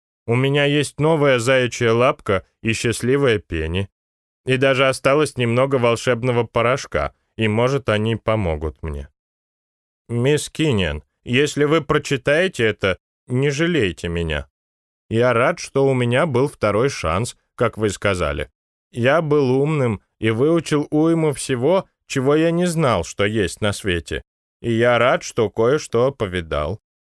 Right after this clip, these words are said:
Хорошо, что я вспомнил про маму и папу, и Норму, и про себя.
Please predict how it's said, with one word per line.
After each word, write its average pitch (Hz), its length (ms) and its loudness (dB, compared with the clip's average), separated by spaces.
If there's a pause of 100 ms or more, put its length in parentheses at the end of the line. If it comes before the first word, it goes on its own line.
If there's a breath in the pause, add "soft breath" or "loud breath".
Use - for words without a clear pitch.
(720)
Хорошо, 123 440 2
что 139 200 -4
я 127 220 2
вспомнил 131 600 0
про 107 220 0
маму 110 440 0 (300)
и 95 120 -2
папу, 101 580 0
и 87 220 0
Норму, 95 560 -2 (260)
и 101 80 -4
про 92 200 -4
себя. 85 500 -4